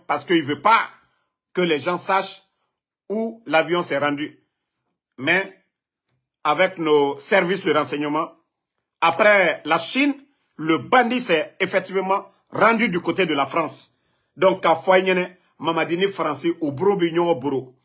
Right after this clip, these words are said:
ou Té Mali fait bi, ou Té Mali fait sini. Tant que le bandit, le jeunet est à la tête de la Guinée, Mali tena here soro, ame au Foyenne bi. Au départ, vous étiez tous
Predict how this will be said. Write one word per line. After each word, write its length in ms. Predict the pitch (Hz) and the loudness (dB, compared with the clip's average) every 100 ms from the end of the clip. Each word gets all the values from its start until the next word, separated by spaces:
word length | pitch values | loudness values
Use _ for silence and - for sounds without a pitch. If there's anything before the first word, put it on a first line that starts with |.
| _ - | _ -4
ou 80 | 175 | -4
Té 200 | - 247 | 2 2
Mali 240 | 220 196 | 2 -4
fait 180 | 185 196 | 0 0
bi, 320 | 143 170 - - - | 2 -2 -2 -12 -8
ou 80 | 160 | -6
Té 160 | - 214 | 2 2
Mali 200 | 170 175 | 2 -2
fait 160 | 156 | -4
sini. 480 | 131 180 170 151 - _ _ _ _ _ _ - | -6 -4 -2 -4 -12 _ _ _ _ _ _ 0
Tant 200 | 262 269 | 2 2
que 120 | - | 4
le 200 | 240 185 | 4 4
bandit, 420 | 127 233 240 254 | 0 2 2 0
le 100 | 214 | 0
jeunet 340 | 175 190 196 202 | 2 0 0 0
est 140 | 185 185 | -2 0
à 80 | 160 | -2
la 120 | 156 | -2
tête 400 | - 214 - _ _ _ _ _ _ _ _ _ | -2 -6 -6 _ _ _ _ _ _ _ _ _
de 600 | 135 185 170 160 147 - _ - | -2 0 0 -2 -4 -8 _ -2
la 180 | 165 | -2
Guinée, 400 | 165 185 208 - _ _ _ _ _ _ _ _ _ _ _ | 0 0 -2 -4 _ _ _ _ _ _ _ _ _ _ _
Mali 300 | 147 160 202 | -4 -4 -4
tena 240 | - 190 160 | -4 -2 0
here 220 | 165 165 | 0 0
soro, 320 | - 123 - - | -2 -8 -6 -4
ame 160 | 196 | 0
au 120 | 202 | 0
Foyenne 420 | - 165 165 160 147 | 0 -2 -2 -4 -4
bi. 180 | 131 _ _ _ _ _ _ | -8 _ _ _ _ _ _
Au 120 | 180 | -2
départ, 380 | 185 208 220 226 | 0 0 2 2
vous 180 | 175 165 | 2 -6
étiez 260 | 170 175 - | -2 -4 -4
tous 360 | 262 - - | -8 -8 -14